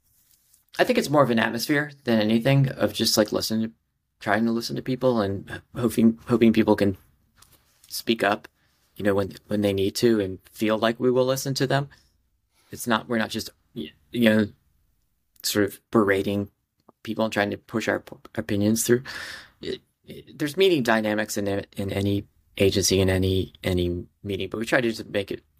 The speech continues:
as easy for people to express themselves as possible. Again, it comes back to that mantra of what would you do if you're not afraid? It's like taking fear out of the room,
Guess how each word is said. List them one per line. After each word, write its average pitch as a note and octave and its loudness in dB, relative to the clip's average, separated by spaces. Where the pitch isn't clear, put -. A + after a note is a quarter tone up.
as F#2 0
easy G#2+ 4
for - -6
people G2 -2
to - -4
express - -4
themselves - -4
as - -6
possible. - -10
Again, A#2 0
it A2 -8
comes A2+ -8
back G#2+ 0
to G2+ -10
that G2+ -4
mantra G#2 -2
of G2 -6
what G#2 2
would G2+ -6
you G2 -4
do G2+ 2
if - -4
you're G#2 -2
not F#2 0
afraid? F#2+ 0
It's - -6
like - -2
taking G#2 0
fear F#2 2
out G#2+ 4
of A#2 2
the B2 0
room, C3+ 2